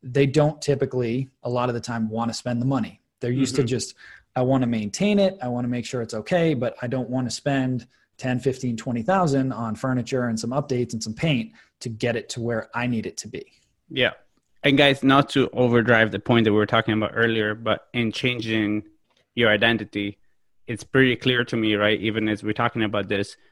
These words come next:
Speaker 2: the different identities that are associated with each one of these two different people, right? So the identity of our, let's say, our, like, favorite client to work with,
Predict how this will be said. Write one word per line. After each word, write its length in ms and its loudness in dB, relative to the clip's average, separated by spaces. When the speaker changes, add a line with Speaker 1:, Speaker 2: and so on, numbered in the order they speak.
Speaker 2:
the 140 -2
different 600 0
identities 680 0
that 120 -2
are 200 2
associated 760 -2
with 180 -4
each 200 -10
one 160 -2
of 120 -6
these 340 -8
two 100 -2
different 300 -2
people, 280 -16
right? 240 -2
So 180 2
the 120 4
identity 640 4
of 360 0
our, 560 4
let's 200 0
say, 180 4
our, 160 4
like, 320 -2
favorite 460 4
client 380 -4
to 80 -6
work 280 -6
with, 260 -4